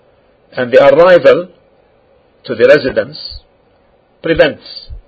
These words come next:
And so, when there is an allowable, uh, factor and a prohibiting factor, then the prohibiting factor is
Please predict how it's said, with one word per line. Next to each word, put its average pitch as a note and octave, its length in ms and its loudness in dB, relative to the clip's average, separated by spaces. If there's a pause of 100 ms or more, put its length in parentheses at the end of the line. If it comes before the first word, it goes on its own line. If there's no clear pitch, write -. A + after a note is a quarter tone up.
(1000)
And B2 160 -10
so, - 440 2 (280)
when A#2+ 320 -12
there D#3+ 200 0
is D#3+ 320 -2 (2000)
an A2+ 100 -14
allowable, B2 720 0 (1500)
uh, - 100 -20 (160)
factor - 380 -4 (1080)
and A2+ 180 -10
a A2+ 180 -4
prohibiting C3+ 720 -8
factor, A2 400 -6 (960)
then A#2+ 420 -4
the A2+ 220 -14
prohibiting B2 640 -10
factor B2 400 -4
is A#2 140 -14